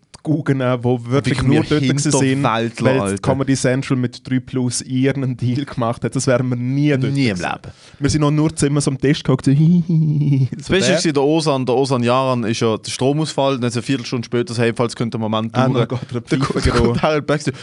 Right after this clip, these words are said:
Speaker 2: hey, Freunde, ich geh jetzt eine Pfeife rauchen. Ich so, was machst du? Also, ja, da unten ist Shisha-Café.
Speaker 1: Doppelapfel.
Speaker 2: Doppelapfel. <laughs> Ich so, das ist, das ist jetzt die,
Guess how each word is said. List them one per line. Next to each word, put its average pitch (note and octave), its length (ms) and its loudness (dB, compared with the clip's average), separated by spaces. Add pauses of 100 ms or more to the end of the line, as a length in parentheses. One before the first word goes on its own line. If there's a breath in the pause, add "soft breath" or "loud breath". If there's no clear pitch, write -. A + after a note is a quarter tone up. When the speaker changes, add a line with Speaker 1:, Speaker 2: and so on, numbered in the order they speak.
(140 loud breath)
Speaker 2:
hey, G#3 240 4
Freunde, B3 320 0
ich - 100 -4
geh G#3 60 2
jetzt F#3+ 140 2
eine D#3+ 100 0
Pfeife F#3 340 -2
rauchen. A2 320 -2 (400 loud breath)
Ich C3 80 -10
so, C3 140 -4
was G#3+ 180 0
machst B3 220 0
du? F#3 100 2
Also, C3 140 0
ja, G3+ 80 0
da G#3+ 80 2
unten A#3+ 160 0
ist F#3+ 80 0
Shisha-Café. - 580 -4
Speaker 1:
Doppelapfel. D#3+ 640 0
Speaker 2:
Doppelapfel. C#4+ 920 0
<laughs> - 560 -8
Ich - 120 -2
so, B3+ 120 -2
das G#3 320 -2
ist, - 100 -4 (480 loud breath)
das A3 260 0
ist D4+ 160 0
jetzt - 320 -2
die, G#3 200 0